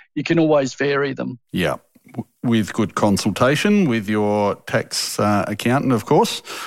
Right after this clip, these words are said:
Speaker 2: or your tax professional, um,
Speaker 1: Spot on.
Speaker 2: would be a strong suggestion from the I C B. Let's move on to a couple of things that have been mentioned,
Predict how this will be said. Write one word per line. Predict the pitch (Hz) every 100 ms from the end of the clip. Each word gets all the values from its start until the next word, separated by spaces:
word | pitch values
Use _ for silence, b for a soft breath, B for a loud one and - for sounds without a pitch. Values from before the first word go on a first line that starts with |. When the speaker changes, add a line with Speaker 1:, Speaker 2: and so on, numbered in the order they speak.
| B B
Speaker 2:
or | 95
your | 92
tax | - 110 -
professional, | 101 123 127 170 196 190 -
um, | 110 104 104 101 104 101
Speaker 1:
Spot | 131
on. | 101
Speaker 2:
would | 85
be | 95 90 87 80 -
a | 95 87 87
strong | - 90 92
suggestion | 101 95 95 - 101 95
from | - 92
the | 90 101
I | 104
C | 101 123
B. | 117 175 87 B B B B B B B
Let's | 208 196
move | 202 175 160
on | 151 143 -
to | 147 135 131 127 123 -
a | 120
couple | - - 143 139 139
of | 123 117 104
things | - - - 120 113 107 113
that | 107
have | 98
been | 110 110 107 104
mentioned, | 110 110 - 107 104 98